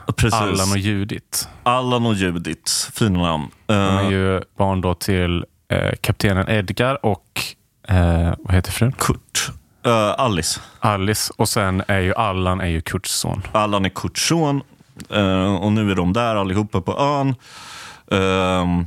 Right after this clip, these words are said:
Speaker 1: man märker direkt att, eh, Allan, va? Han är, eh, kär i,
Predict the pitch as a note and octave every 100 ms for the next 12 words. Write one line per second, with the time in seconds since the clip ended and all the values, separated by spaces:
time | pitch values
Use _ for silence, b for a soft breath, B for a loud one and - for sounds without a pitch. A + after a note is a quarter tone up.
0 | - _ A2+ G#2 G2 G2 F#2 F#2+ G2+ A#2
1 | - G2 A2+ - G2 E2+ E2 C2 - A2+
2 | A#2 A#2+ A#2+ A2 G2 - - _ _ -
3 | G#2 G#2 G2 - G2 F#2 F#2 F2+ F2+ -
4 | - G2 F#2 F#2 F#2 - F#2+ F#2+ A2 B2
5 | - G2 F2+ F2 F2